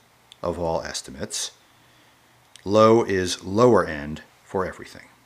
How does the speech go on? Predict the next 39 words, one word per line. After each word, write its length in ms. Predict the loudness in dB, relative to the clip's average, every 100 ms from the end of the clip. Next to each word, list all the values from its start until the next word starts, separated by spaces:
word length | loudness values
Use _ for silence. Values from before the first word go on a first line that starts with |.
| _ -16 -14 -14 -18 -20 -20 _
Side 340 | -6 0 2 2
note, 340 | 0 -4 -8 -6
geometric 640 | -2 0 0 0 -2 0
mean 220 | 0 0
is 160 | -2 -2
not 280 | 0 -2 0
the 80 |
usual 360 | 4 6 8 6
mean 380 | 6 4 2 0
that 160 | -4 -2
you're 100 | 0
used 240 | 2 0
to 80 | 0
where 80 | 0
you 60 | 0
simply 360 | -2 -2 -2
add 80 | 0
everything 340 | -2 -2 0
up 140 | 0 0
and 80 | -2
divide 340 | 0 -2 -2
by 140 | -2
the 100 | -2
number 300 | 0 0 0
of 80 | 0
elements. 540 | 2 2 2 0 -4 -12 -20 _ _ _ _ _ -4
It 120 | -2
involves, 600 | 0 2 4 4 2 -4
if 100 | -8
I'm 140 | -6
recalling 340 | -4 2 4 4
correctly, 520 | 4 2 2 -2 -2 -10 -2
multiplying 880 | 4 4 4 0 2 4 2 0 -4 _ _ _ _ -6
everything 460 | 0 0 0 -4
together 580 | -2 4 6 8 6 2 -12 _ _ _ _ _ _ _ _
and 260 | 0 2 2 2
then 340 | 2 4 2 -2 0
taking 460 | 2 2 2 2
the 260 | 0 -2